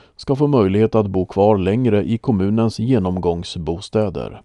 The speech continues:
Kravet är att de varit anvisade, folkbokförda och bosatta under sin etableringstid i Värmdö.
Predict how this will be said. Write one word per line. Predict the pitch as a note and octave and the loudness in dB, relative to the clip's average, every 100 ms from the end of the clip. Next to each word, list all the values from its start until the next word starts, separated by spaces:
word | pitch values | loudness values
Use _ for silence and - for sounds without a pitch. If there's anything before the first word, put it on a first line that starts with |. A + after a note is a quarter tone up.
| _ _ _ - - - - _ _ _ _ | _ _ _ -20 -20 -20 -20 _ _ _ _
Kravet | - F2 F#2 A#2 A#2+ | -2 2 2 2 4
är | A2+ | 4
att | A2 | 4
de | G#2+ | 2
varit | G#2 G2 G#2 | 2 2 2
anvisade, | A2 G2+ E2 G2+ - A2+ C3+ - - | 0 -2 -2 -4 -2 0 -2 -4 -2
folkbokförda | C#3+ A#2 - G#2 G2+ - G2+ G#2+ A2+ A2+ | 2 2 0 -4 -4 0 0 2 0 -2
och | - A#2+ B2 | -6 -6 -4
bosatta | B2+ G#2 - G#2+ - | -2 -2 0 -2 0
under | G#2 G#2+ A2 | 0 2 0
sin | A2+ B2+ B2+ | 0 0 -2
etableringstid | B2+ C#3+ C#3+ F#2+ G2 - G2+ G2+ | -2 -2 0 0 -2 -4 -4 -2
i | A2+ | 0
Värmdö. | A#2+ E2+ C#2+ D2 C2 | 0 -2 -4 -6 -8